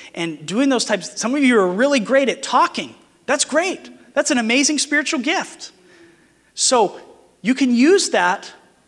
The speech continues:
to the advantage of living on mission. So find out your spiritual gifts and use them. Number seven, learn how to ask questions and listen.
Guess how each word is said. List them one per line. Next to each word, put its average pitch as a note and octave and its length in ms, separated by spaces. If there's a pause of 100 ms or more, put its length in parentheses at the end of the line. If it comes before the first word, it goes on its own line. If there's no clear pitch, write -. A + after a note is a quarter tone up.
(100)
to G#3 100
the G#3 100
advantage F#3+ 800
of F#3 160
living D#3+ 400 (140)
on C#3 240
mission. D3 340
So - 140
find G#3+ 340
out C4 140
your B3 80
spiritual G#3+ 420
gifts E3 500 (300)
and D3 180
use D3 280
them. G#2+ 320 (580)
Number F3 160
seven, C#3+ 460 (1000)
learn G3 300
how G#3+ 180
to F#3+ 240
ask F3 320
questions C#3+ 840 (100)
and C#3 300
listen. B2+ 520